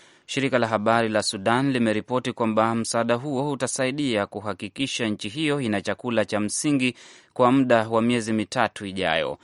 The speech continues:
Mataifa hayo ya Guba pia yametoa ahadi ya msaada wa mabilioni ya dola kwa Sudan baada ya kuondolewa madarakani rais wa muda mrefu Omar al-Bashir kupitia mapinduzi ya kijeshi kufuatia maandamano na malalamiko ya wananchi.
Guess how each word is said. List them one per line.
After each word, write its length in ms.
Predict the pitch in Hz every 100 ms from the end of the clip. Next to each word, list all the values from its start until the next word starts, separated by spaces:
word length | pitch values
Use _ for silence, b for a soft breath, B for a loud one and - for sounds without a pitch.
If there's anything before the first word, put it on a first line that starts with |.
| b b b b
Mataifa 400 | 110 120 110 110
hayo 300 | 117 123 120
ya 120 | 107
Guba 340 | 107 117 110
pia 340 | 101 131 131 139
yametoa 520 | 123 110 104 127 113
ahadi 400 | 101 117 131 151
ya 80 | 131
msaada 520 | 101 - 110 110 113
wa 60 | 104
mabilioni 600 | 104 101 107 117 120 113
ya 100 | 101
dola 340 | 104 117 120
kwa 140 | 113 117
Sudan 560 | - 123 127 117 98 92
baada 380 | 95 101 104 104
ya 80 |
kuondolewa 640 | 101 - 104 101 104 113 104
madarakani 680 | 101 101 98 - 127 131 101
rais 320 | 101 107 -
wa 80 | 98
muda 200 | 98 98
mrefu 480 | 98 110 120 127 -
Omar 340 | 113 107 101 -
al-Bashir 680 | 104 101 95 - 156 139 120 B B B B
kupitia 380 | 135 127 127 135
mapinduzi 680 | 123 - 120 120 131 120
ya 100 | 117
kijeshi 680 | 113 123 120 131 131 - 95
kufuatia 460 | 98 - 104 127 113
maandamano 800 | 107 104 101 104 110 135 147 151
na 140 | 127
malalamiko 720 | 131 131 127 131 143 120 104
ya 140 | 92
wananchi. 640 | 90 90 92 92 - 92